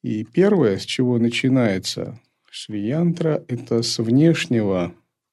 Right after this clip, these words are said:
квадрата, называемого Бхупур, который означает элемент земли. И вот эта вся область внешнего крад-, квадрата,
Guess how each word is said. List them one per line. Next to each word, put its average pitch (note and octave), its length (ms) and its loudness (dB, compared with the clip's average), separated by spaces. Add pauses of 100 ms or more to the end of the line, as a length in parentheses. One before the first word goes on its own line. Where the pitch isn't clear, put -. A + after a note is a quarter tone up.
(540)
квадрата, G#2 800 -6
называемого A2+ 680 -2
Бхупур, E3 540 -4
который C3 360 0
означает A#2 560 0
элемент A2+ 440 4
земли. G#2 400 2 (2000)
И A2+ 280 2
вот A#2+ 200 -2
эта A#2 280 -2
вся G2+ 400 -2
область E3 720 2 (920)
внешнего B2+ 640 -2
крад-, A#2 360 -6
квадрата, D#3 960 -4